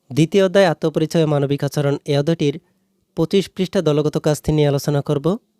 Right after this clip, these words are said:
আর এই দলগত কাজটিকে তোমরা কিভাবে সমাধান করবে আমি তোমাদেরকে তা দেখিয়ে দিব। তোমরা এখানে দেখতে পাচ্ছ তোমাদেরকে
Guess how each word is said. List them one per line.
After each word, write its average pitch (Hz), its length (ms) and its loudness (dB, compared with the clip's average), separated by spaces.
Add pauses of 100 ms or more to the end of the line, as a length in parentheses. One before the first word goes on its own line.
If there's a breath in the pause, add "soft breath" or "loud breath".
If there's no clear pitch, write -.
আর 127 300 -2
এই 156 140 0
দলগত 139 400 -2
কাজটিকে 165 420 -4
তোমরা 165 280 -2 (120)
কিভাবে 139 380 0
সমাধান 143 420 -2
করবে 156 400 -2 (140)
আমি 135 200 -4
তোমাদেরকে 143 460 -2
তা 135 120 -2
দেখিয়ে 127 320 0
দিব। 120 260 0 (580)
তোমরা 175 220 4
এখানে 214 220 2
দেখতে 165 220 -2
পাচ্ছ 165 260 -6
তোমাদেরকে 151 580 -2